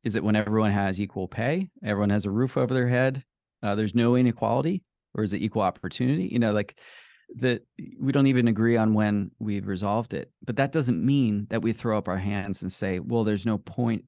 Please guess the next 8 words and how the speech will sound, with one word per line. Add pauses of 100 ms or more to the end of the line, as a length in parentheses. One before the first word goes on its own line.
in
addressing,
trying
to
address
poverty
then." (720)
So,